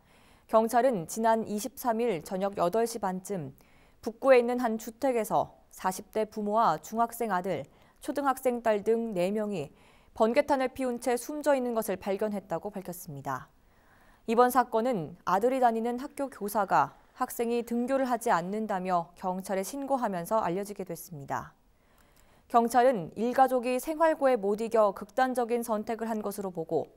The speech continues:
정확한 경위를 조사하고 있습니다. 이십사 일 새벽 한 시 오 분경 예천군 용국면에 있는 한 다방에서 불이 나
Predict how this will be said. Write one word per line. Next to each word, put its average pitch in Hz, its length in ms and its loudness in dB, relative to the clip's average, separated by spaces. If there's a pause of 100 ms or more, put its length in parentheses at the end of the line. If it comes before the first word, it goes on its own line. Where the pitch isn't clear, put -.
정확한 233 540 0
경위를 190 360 -2
조사하고 202 400 -4
있습니다. 143 540 -10 (2250)
이십사 240 520 2
일 226 260 4
새벽 262 360 0
한 311 120 -4
시 302 160 -4
오 202 180 2
분경 214 540 -2 (440)
예천군 262 640 2
용국면에 254 600 0
있는 214 320 -2
한 214 200 -4
다방에서 220 560 0
불이 190 260 -8
나 160 260 -4